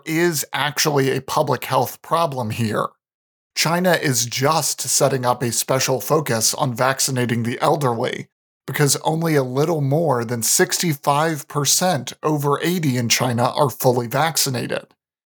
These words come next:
In the U S, those over sixty-five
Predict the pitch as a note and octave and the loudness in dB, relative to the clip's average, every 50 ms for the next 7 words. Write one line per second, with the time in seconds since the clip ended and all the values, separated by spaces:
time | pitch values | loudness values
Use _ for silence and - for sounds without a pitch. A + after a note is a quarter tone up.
0 | _ _ _ _ _ _ - E3 E3+ D#3 D3 C#3 C#3 D3+ D3 C#3+ D#3 F3 F3 D3+ | _ _ _ _ _ _ -2 0 0 2 2 2 2 0 0 0 0 2 2 0
1 | - C3 B2+ - - - - _ D3 C#3 C#3+ D#3 D3 C3+ C#3 C3 A#2+ A#2 B2+ A#2+ | -2 -4 -4 -2 -2 -4 -4 _ 0 2 2 2 2 2 0 0 0 0 0 0
2 | - - C#3+ B2 - - - B2+ A2+ - - D#3+ E3+ E3+ D3+ C3 B2+ A#2+ A#2+ B2 | 2 2 2 0 -2 -2 -2 -2 -4 0 0 2 2 4 2 2 0 0 -2 -4
3 | A#2 | -6